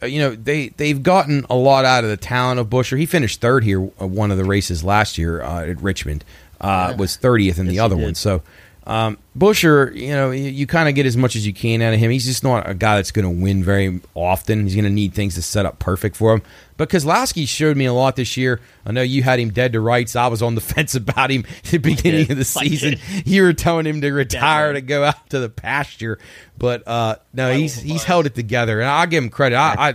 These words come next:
Speaker 1: I like, I like him as a guy. I think he's pretty, when he's on the broadcast, I enjoy listening to him talk. So, um, I think, and, you know, he's still a competitor, and I think if he, if they can continue to get better as a team, uh, you know, he, he could maybe make a little bit of noise in the playoffs.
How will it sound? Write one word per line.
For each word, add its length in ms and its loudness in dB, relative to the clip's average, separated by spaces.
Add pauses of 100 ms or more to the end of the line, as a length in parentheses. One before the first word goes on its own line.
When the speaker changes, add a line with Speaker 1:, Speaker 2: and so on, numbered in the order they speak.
Speaker 1:
I 100 0
like, 480 -2
I 80 -2
like 360 0
him 140 0
as 120 0
a 40 -4
guy. 340 4
I 40 2
think 180 -6
he's 140 -6
pretty, 420 -4 (200)
when 120 -2
he's 120 0
on 120 4
the 60 2
broadcast, 640 0
I 120 0
enjoy 400 -2 (180)
listening 340 -8
to 100 -6
him 120 -4
talk. 300 -2
So, 180 -2 (460)
um, 340 -2 (100)
I 120 2
think, 280 0
and, 160 -8
you 100 -8
know, 120 2
he's 180 2
still 200 2
a 20 0
competitor, 600 0
and 100 -6
I 60 -4
think 280 -6
if 140 -6
he, 260 0 (320)
if 60 -20
they 140 2
can 160 -2
continue 440 0
to 80 2
get 200 0
better 260 4
as 140 2
a 40 -2
team, 360 -2
uh, 260 0
you 100 -6
know, 200 0
he, 200 -2
he 220 -2
could 220 -2
maybe 240 2
make 200 4
a 60 0
little 200 4
bit 120 4
of 60 2
noise 320 0
in 40 -2
the 60 -2
playoffs. 540 -4